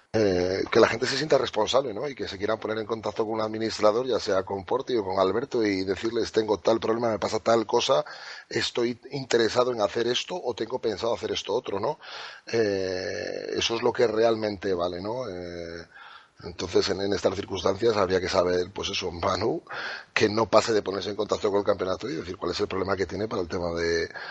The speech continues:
de las no participaciones, ¿no? Eh, te doy los datos ya. Eh, Iker García, Godker, terminó la pasada temporada con cuatrocientos once puntos. Cuidado porque te he leído que en esta temporada,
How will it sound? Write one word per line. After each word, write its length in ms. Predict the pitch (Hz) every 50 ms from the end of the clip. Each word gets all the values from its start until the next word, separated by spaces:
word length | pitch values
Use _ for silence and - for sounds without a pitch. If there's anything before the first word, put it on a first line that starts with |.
| - - - - -
de 180 | - 107 107 107
las 160 | 98 95 92
no 140 | 104 110 104
participaciones, 840 | 107 101 92 90 87 92 - 82 82 - 92 85 82 90 87 82 90
¿no? 160 | 104 117 127 - -
Eh, 640 | 117 110 104 101 101 101 101 98 98 95 95 98 90
te 100 | - 104
doy 140 | 95 101 107
los 460 | 110 120 123 120 117 123 117 110 95
datos 280 | 98 107 - 131 98 82
ya. 260 | 95 117 127 123 - -
Eh, 280 | 98 95 98 95 - -
Iker 300 | 107 113 - - 156 151
García, 600 | 120 95 90 - - 127 127 120 95 90 - - - -
Godker, 560 | 98 101 95 120 127 - - - 101 98 120
terminó 360 | - 104 95 87 95 95 107 113
la 180 | 110 101 95
pasada 420 | - 95 87 - - 135 135 139 131
temporada 520 | - 123 117 101 95 95 98 110 127 139
con 220 | 135 - 110 101
cuatrocientos 680 | 92 - 98 95 87 - 87 - 117 - 131 - 131 -
once 260 | 127 123 - - 104 82
puntos. 540 | - 90 87 82 - 64 62 - - - - - - - - - - - - - - -
Cuidado 440 | - - 87 82 85 95 113 143 151
porque 340 | - 139 127 101 - 95 92
te 160 | - - 120
he 40 | 127
leído 540 | 123 120 110 101 95 101 117 - 156 - - _ - _
que 300 | - 101 95 95 92 - - -
en 160 | 101 92 98
esta 260 | 110 - - 113 104
temporada, 720 | 98 120 135 147 139 - 101 95 101 101 107 123 - -